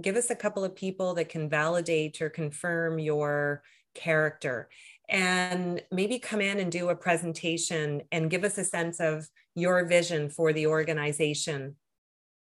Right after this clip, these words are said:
And what I'm noticing now is you're saying, it, you know, we, we, we also need to uncover, is this person going to be a good fit? And how do we know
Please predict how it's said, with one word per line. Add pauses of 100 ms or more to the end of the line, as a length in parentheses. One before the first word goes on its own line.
(260)
And (400)
what
I'm
noticing
now
is
you're
saying,
it, (200)
you
know,
we, (240)
we,
we
also
need
to
uncover, (380)
is
this
person
going
to
be
a
good
fit? (340)
And
how
do
we
know